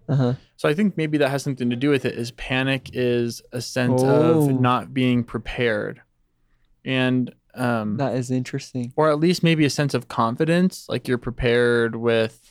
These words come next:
Speaker 2: like, who you are or prepared for a certain task. But a lot of the time where panic is induced, I feel like we're not ready, we're not expecting something. But even if you're not expecting something,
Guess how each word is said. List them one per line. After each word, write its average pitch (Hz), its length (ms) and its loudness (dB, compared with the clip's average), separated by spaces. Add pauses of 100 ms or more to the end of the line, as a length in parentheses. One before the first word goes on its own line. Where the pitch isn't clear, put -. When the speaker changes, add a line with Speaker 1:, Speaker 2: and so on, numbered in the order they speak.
Speaker 2:
like, - 220 -14
who 123 140 0
you 117 260 0
are 117 360 2
or - 100 -6
prepared 120 420 -2
for - 120 -2
a 113 80 0
certain 117 360 -2
task. 113 480 -2 (420)
But 135 80 0
a 127 80 4
lot 147 120 2
of 143 80 -2
the 131 60 -14
time 131 200 -2
where 113 100 -2
panic 117 540 -6 (180)
is 120 140 -6
induced, 117 480 -2
I 113 60 -4
feel 117 160 -4
like 110 180 -6
we're 120 100 0
not 113 360 0
ready, 127 420 0
we're 127 160 0
not 120 160 -2
expecting - 640 -6
something. 139 380 -4
But 139 120 -4
even 220 220 4
if 196 100 0
you're 160 60 0
not 156 160 0
expecting 131 480 -2
something, 113 420 -4